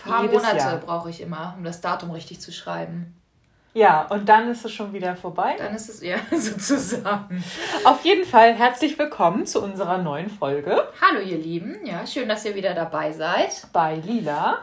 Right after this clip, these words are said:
Speaker 2: mehr als eine Farbe.
Speaker 1: Genau. Ich hoffe, ihr seid genauso gut ins neue Jahr gestartet wie wir. War ja ganz, äh, entspannt,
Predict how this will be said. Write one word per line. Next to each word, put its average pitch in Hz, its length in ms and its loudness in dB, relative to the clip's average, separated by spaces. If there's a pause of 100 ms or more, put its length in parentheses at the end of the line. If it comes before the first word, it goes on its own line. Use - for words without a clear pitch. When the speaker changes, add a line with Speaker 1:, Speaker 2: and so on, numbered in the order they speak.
Speaker 2:
mehr 170 220 -2
als 165 240 -6
eine 156 220 -8
Farbe. 175 520 2 (360)
Speaker 1:
Genau. 170 680 -8 (200)
Ich 202 360 -12
hoffe, 202 500 -4
ihr 190 120 -10
seid 185 260 -8
genauso 190 340 -8
gut 190 160 -12
ins 185 240 -12
neue 185 300 -8
Jahr 185 180 -6
gestartet 190 440 -12
wie 170 240 -12
wir. 185 720 -4 (360)
War 196 140 0
ja 185 120 0
ganz, 190 380 -4
äh, 175 260 -2
entspannt, 180 720 -8